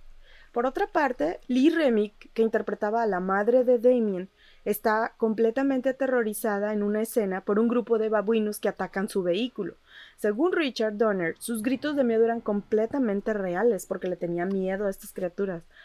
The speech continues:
"Ah, yo no les tengo miedo, les tengo asco, no me gustan los simios, los odio". El equipo había colocado un babuino dentro del coche para provocar a los primates de afuera y luego filmaron su violenta reacción.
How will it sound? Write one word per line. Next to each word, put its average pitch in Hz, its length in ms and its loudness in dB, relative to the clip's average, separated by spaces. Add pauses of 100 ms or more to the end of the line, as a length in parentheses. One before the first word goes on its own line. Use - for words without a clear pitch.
"Ah, - 100 -8
yo 220 140 0
no 339 80 0
les 381 100 -2
tengo 339 200 0
miedo, 269 180 2
les 196 80 -2
tengo 226 280 0
asco, 202 300 -4
no 180 140 -4
me 214 100 -2
gustan 233 400 -4
los 170 120 -4
simios, 170 340 -8
los 147 180 -18
odio". 151 160 -10 (800)
El 226 140 2
equipo 302 440 2
había 247 240 2
colocado 220 520 2
un 220 120 2
babuino 214 440 4
dentro 185 340 0
del 185 180 0
coche 220 340 0
para 180 240 -2
provocar 180 460 0
a 185 40 0
los 202 200 0
primates 185 520 0
de 180 60 -2
afuera 196 480 -2 (160)
y 240 120 2
luego 262 360 2
filmaron 208 460 0
su 233 100 0
violenta 160 380 0
reacción. 185 440 -4